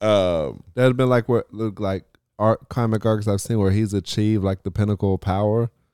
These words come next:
Speaker 1: Mm-hmm.
Speaker 2: and he's ruling, but it's like the heroes can't stand it.
Speaker 1: Right.
Speaker 2: And,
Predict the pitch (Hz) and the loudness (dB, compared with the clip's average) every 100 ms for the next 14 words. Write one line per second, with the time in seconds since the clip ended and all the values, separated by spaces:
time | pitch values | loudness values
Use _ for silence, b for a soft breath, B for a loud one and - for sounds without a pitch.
0 | - 117 101 117 - _ 101 95 95 90 | -12 -8 -6 -6 -8 _ -2 0 0 0
1 | 98 110 107 98 90 - _ _ _ _ | 0 2 2 0 -2 -8 _ _ _ _
2 | _ _ _ _ - 104 101 - _ _ | _ _ _ _ -4 0 0 -2 _ _
3 | _ _ _ _ _ _ _ 117 110 110 | _ _ _ _ _ _ _ -4 -2 -2
4 | 101 92 117 127 113 - 110 98 - 123 | 0 0 4 4 4 0 -4 -4 -2 0
5 | 135 95 87 - - _ _ 101 98 80 | 2 0 -2 -6 -20 _ _ -6 -4 -4
6 | - _ _ _ - 104 104 - | -6 _ _ _ -4 -2 -2 -4